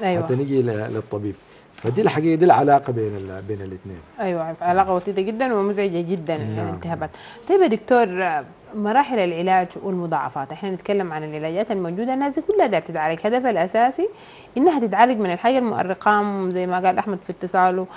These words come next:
Speaker 1: حامياهم النوم وخشمهم فاتح الليل كله وش-، وقد يكون ش-، شخير وحاجة مزعجة جدًا
Speaker 2: نعم.
Speaker 1: جدًا. العلاج، ما هو العلاج وما هي المضاعفات لو الزول ما يتعالج من
Speaker 2: طيب،
Speaker 1: الجيوب الأنفية؟
Speaker 2: بالنسبة
Speaker 1: نعم.
Speaker 2: لل-، للعلاج يجب أول حاجة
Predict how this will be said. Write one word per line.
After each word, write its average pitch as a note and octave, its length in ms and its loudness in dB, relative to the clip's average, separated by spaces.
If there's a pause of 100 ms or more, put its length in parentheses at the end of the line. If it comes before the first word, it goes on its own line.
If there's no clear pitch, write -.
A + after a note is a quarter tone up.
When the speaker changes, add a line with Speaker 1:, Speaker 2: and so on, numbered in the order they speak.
(260)
Speaker 1:
حامياهم G3 580 2
النوم F#3 680 0
وخشمهم F3 760 -2
فاتح F#3+ 340 2
الليل F#3 220 4
كله F#3+ 380 0
وش-، F#3 200 -2
وقد F3+ 280 0
يكون G#3 200 -2
ش-، G3+ 140 -4 (220)
شخير G#3 420 0
وحاجة C4 260 0
مزعجة D4 380 -2
جدًا C#4+ 200 -2
Speaker 2:
نعم. G3 100 0
Speaker 1:
جدًا. E3 220 -4 (420)
العلاج، G#3 460 8
ما A3 180 4
هو C#4 200 4
العلاج A3 520 6
وما C#4+ 220 2
هي D4+ 140 0
المضاعفات G#3 520 2
لو A3 420 2
الزول F#3+ 300 -2
ما F#3 120 -2
يتعالج D3+ 320 -4
من E3 60 -4 (120)
Speaker 2:
طيب، F3 220 8
Speaker 1:
الجيوب D#3 200 -6
الأنفية؟ C#3+ 240 -2
Speaker 2:
بالنسبة F#3+ 320 4
Speaker 1:
نعم. E3+ 100 6
Speaker 2:
لل-، B2 460 0
للعلاج F#3+ 400 6
يجب G#3 260 -8
أول F#3 380 -2
حاجة F3 640 0